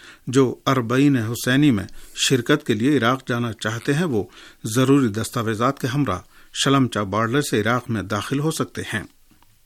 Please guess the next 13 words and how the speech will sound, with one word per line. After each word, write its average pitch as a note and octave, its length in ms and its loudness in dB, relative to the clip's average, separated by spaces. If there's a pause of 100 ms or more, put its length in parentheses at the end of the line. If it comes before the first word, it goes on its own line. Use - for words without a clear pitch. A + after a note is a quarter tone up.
(720)
بیان C#3+ 340 6
میں E3+ 80 4
کہا D3+ 220 4
گیا C3+ 200 8
ہے C#3+ 100 4
کہ D3+ 80 0
ایران C3 300 4
میں A#2+ 100 2
مقیم A2+ 380 0
غیر A#2+ 200 0
ملکی B2+ 320 -2
شہری G#2+ 320 -2 (100)
صرف B2 240 -2